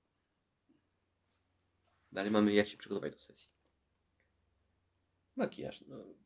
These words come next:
możesz zrobić makijaż taki codzienny. Z tym, że, no, fajnie jest, y, kiedy ten, y,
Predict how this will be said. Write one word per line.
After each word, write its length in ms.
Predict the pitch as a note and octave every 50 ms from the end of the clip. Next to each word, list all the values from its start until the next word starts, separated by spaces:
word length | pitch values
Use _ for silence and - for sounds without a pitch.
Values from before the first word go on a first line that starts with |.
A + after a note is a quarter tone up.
| _ _ _ _
możesz 960 | - - G3+ B3 B3 G3+ F#3 F3 D3+ C#3+ C3+ - - - - - - - - _ _ _ _ _ _ _ _ _ _ _ _ _ _ _ _ _ _ _ _
zrobić 340 | G2+ G2+ G2 F#2+ G2+ - -
makijaż 480 | - - - - F#2+ F#2 E2+ E2+ -
taki 380 | - - - - - - - - _ _ _ _ _ _ _ _ -
codzienny. 560 | - - F2+ - F2 D#2+ E2+ F2 F#2 C3 C#3 - _ _ _ _ _ _ _ _ _ _ _ _ _ _ _ _ _ _ _ _ _ _ _ _ _ _ _ _ _ _ _ _ _ _ _ _ _ _ _
Z 80 | _ -
tym, 120 | - F2+
że, 180 | F2+ F2+ F2+ F2+
no, 460 | - F2+ F2+ F#2 F#2 F#2 F#2 - - - _ _ _ _ _ _ _ _ _ _ _ _ _ _ _ _ _ _ _ _ _ _ _ _ _ _ _ _ _ _ _ _ _ _ _ _ _ _ _ _ _ _ _ _ _ _ _ _ _ _ _ _ _ _ _ _ _ _ _ _ _ _ _ _ _ _ _ _ _ _ _ _ _ _ _ _ - _ _ _ - _
fajnie 380 | - F#2+ F#2 F#2+ F#2+ F#2+ F2+ F2
jest, 420 | - - D2 D2 - - - -
y, 540 | - - D#2+ D#2 D#2 D#2 D#2 D#2 - - - - - - - - _ _ _ _ _ _ _ _ _ _ _ _ _
kiedy 200 | _ - F2 F2
ten, 220 | - - E2+ F2 F2
y, 520 | F2 E2+ E2 _ - - - - - -